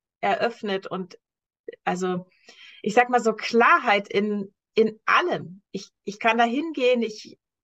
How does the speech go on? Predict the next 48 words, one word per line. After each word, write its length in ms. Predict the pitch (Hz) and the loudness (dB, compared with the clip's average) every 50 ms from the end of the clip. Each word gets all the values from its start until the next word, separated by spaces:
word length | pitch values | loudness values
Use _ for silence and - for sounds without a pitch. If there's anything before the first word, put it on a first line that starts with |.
| _ _ _ _ - | _ _ _ _ -18
ich 140 | - - - | -18 -16 -8
kann 220 | - 233 233 240 233 | -2 -2 -2 -2 -2
Fragen 400 | - - 214 214 240 262 269 233 | -2 0 2 2 2 0 -2 -8
stellen, 400 | - - 220 208 208 208 208 214 | -10 -6 -4 -2 -2 -2 -4 -6
ich 140 | 208 - | -8 -10
kann 200 | - 226 214 208 | -4 -4 -4 -4
Informationen 1080 | - 220 - - 220 214 220 220 220 - - 233 233 240 240 240 233 226 220 220 208 - - _ _ _ - - - | -4 -8 -6 -4 -2 -2 -2 -4 -4 -4 2 4 4 6 6 4 2 0 -2 -4 -6 -8 -12 _ _ _ -18 -6 0
holen. 400 | 226 226 220 214 214 208 202 202 | 2 2 4 2 2 0 -2 -4
Es, 280 | 170 - - - _ _ _ - _ | -6 -10 -14 -16 _ _ _ -20 _
das 260 | _ - 220 220 214 220 | _ -6 -6 -6 -6 -6
ist 120 | - - | -4 0
für 100 | 226 214 | 2 2
mich 220 | 220 226 226 - | 2 2 0 -2
wie 80 | 233 226 | -4 -2
so 100 | 202 214 | 0 2
eine 420 | 220 226 214 214 208 214 208 202 | 2 2 2 4 4 4 4 4
Lebensberatung 960 | 196 202 214 254 311 - 302 - - - 190 160 160 160 165 170 - 175 170 170 | 4 2 0 0 0 -2 -6 -8 -2 -2 0 2 4 4 4 2 0 -8 -8 -6
ja 180 | 165 160 151 170 | -2 -2 -2 -2
auch 80 | - | -2
immer. 200 | - 170 175 165 | -4 -6 -4 -4
Ich 120 | 165 175 190 | -4 -4 -6
nutze 240 | 202 202 202 202 | -8 -8 -8 -12
es 60 | 196 - | -4 2
ja 140 | 185 156 | 2 2
auch 60 | 170 - | 4 4
ganz 200 | 175 175 175 - | 0 0 2 0
oft 200 | - 175 - - | -2 -2 -2 -4
für 100 | 196 180 | -4 -4
mich 180 | 180 175 - | -4 -4 0
selbst. 520 | - 196 190 175 156 156 - - _ _ _ _ _ _ _ _ _ _ _ _ _ _ _ _ _ _ _ _ _ _ _ _ _ _ _ _ _ _ _ - - | 2 2 4 4 2 0 -2 -16 _ _ _ _ _ _ _ _ _ _ _ _ _ _ _ _ _ _ _ _ _ _ _ _ _ _ _ _ _ _ _ -2 2
Da, 300 | 202 185 - 180 175 - - | 2 2 2 0 -6 -8 -12
weil 280 | - 170 175 214 214 | -10 0 2 2 4
man 120 | 226 240 220 | 4 4 4
eben 180 | 226 233 220 | 4 2 2
alles 280 | - 233 294 370 - - | 2 2 2 0 -2 -2
erfragen 460 | - 226 - - 254 277 339 311 190 | -4 -6 -2 0 0 0 0 0 -6
kann. 400 | - - - 117 - - - - _ _ _ | -12 -10 -12 -12 -12 -12 -18 -20 _ _ _
Wenn 160 | - 202 214 | -8 -6 -6
es 120 | 220 220 - | -6 -6 -6
hier 160 | 269 269 254 | -2 -2 -2
und 120 | 240 220 | -2 2
heute 280 | 226 220 214 214 226 208 | 2 2 2 2 -2 -4
wichtig 280 | 220 220 - - - | -4 -8 -8 -8 -6
ist 140 | 208 196 - | -6 -6 -4
für 100 | - 190 | -2 -2
mich 180 | 196 190 196 - | -2 -2 -4 -6
zu 120 | - 185 | -8 -2
wissen, 280 | 190 226 240 - 285 | -2 -2 -2 -4 -12